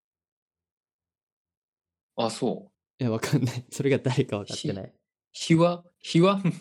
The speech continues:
Speaker 2: <laughs> ひ、
Speaker 1: あ、違う、
Speaker 2: ひわ、
Speaker 1: 違う。
Speaker 2: くんが発表したやつじゃないの？
Speaker 1: 違うと思う。
Speaker 2: 違うか。
Speaker 1: うん。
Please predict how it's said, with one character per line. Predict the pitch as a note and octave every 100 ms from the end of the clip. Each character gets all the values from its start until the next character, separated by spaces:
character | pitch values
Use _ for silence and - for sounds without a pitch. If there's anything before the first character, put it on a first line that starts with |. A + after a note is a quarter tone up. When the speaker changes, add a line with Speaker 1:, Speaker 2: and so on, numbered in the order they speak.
| B2
Speaker 2:
<laughs> | A#2 - -
ひ、 | - F#3 - C3 - A2 - _ _ _ _
Speaker 1:
あ、 | D3+
違 | - - G3
う、 | - E3
Speaker 2:
ひ | E3+
わ、 | G3
Speaker 1:
違 | A3 - D#3+ _ _ - G3 - - B2+
う。 |
Speaker 2:
く | A#2
ん | A#2+ G#2+
が | G2+
発 | G2+
表 | B2
し | A2+
た | A#2+
や |
つ | -
じ | -
ゃ |
な | F2 F#2+
い | -
の？ | - G3
Speaker 1:
違 | F#3+ G3 G3+
う |
と | G3+ D3+
思 | B2 A2+ G2+
う。 | - _ _ _ _ _ _ _ _ - - -
Speaker 2:
違 | B2+
う | C3+ B2
か。 | - - -
Speaker 1:
う |
ん。 | B2 A2 G#2+